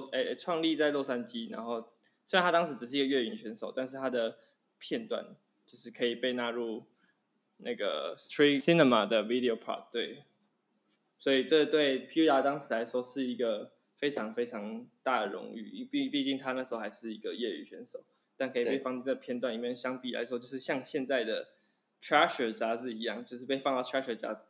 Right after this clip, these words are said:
Speaker 1: 杂志里面，就是一个至高无上的荣耀啊。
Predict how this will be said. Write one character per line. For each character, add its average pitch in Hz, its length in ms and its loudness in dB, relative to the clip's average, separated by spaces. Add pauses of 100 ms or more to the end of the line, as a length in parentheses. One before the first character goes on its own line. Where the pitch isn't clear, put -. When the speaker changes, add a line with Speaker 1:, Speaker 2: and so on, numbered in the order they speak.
Speaker 1:
杂 113 240 -2
志 131 140 -6
里 110 100 -2
面， 110 160 -4
就 120 80 -6
是 117 160 -8
一 110 80 -6
个 104 240 -2 (320)
至 165 220 2
高 151 240 6
无 123 120 0
上 123 240 2
的 107 80 -2
荣 107 140 -10
耀 117 160 -2
啊。 - 240 -10